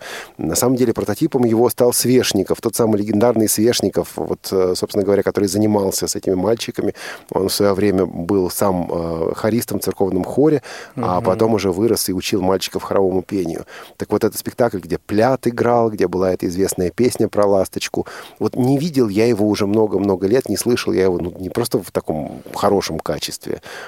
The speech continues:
Speaker 1: а в
Speaker 2: Ну, мне
Speaker 1: приличном
Speaker 2: тоже не
Speaker 1: качестве.
Speaker 2: попадался.
Speaker 1: Отстойное качество попадалось.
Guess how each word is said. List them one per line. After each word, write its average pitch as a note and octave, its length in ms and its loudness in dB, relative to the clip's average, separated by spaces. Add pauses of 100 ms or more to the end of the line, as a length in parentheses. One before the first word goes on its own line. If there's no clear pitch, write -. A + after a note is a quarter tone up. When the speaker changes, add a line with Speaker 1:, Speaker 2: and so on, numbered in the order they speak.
(120)
Speaker 1:
а E2+ 260 -2
в E2 40 0
Speaker 2:
Ну, E2+ 60 -2
мне A#2 180 -2
Speaker 1:
приличном D3 440 4
Speaker 2:
тоже A2+ 100 0
не - 80 4
Speaker 1:
качестве. - 280 -2
Speaker 2:
попадался. - 420 -4
Speaker 1:
Отстойное G3 580 4
качество - 380 2
попадалось. - 720 -2